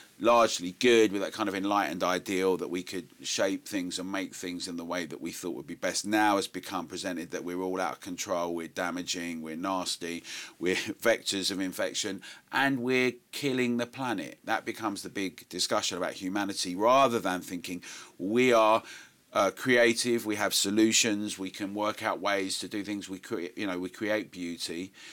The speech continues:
Um, we are, for the most part, loving, decent, friendly, uh, we get on very well with fellow citizens, and in spite of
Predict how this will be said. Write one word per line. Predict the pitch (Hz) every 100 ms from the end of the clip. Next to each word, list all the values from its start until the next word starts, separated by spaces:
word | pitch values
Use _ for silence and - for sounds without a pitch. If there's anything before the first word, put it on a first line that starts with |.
| - - -
Um, | 92 90 87 85 -
we | - 95 90 92
are, | - 92 87 -
for | - 101
the | 98
most | 104 113 107
part, | - 92 80 - - _
loving, | 92 98 95 92
decent, | 90 95 92 - 87 87 -
friendly, | - 104 95 92 92 90 87 - - - _
uh, | - 90 87
we | 80 90
get | 90
on | 73 90 90 87
very | - 95 90
well | 90 87
with | 85 87
fellow | 101 87 90
citizens, | 90 90 87 92 90 98
and | 98
in | 92
spite | - - 151 92
of | 98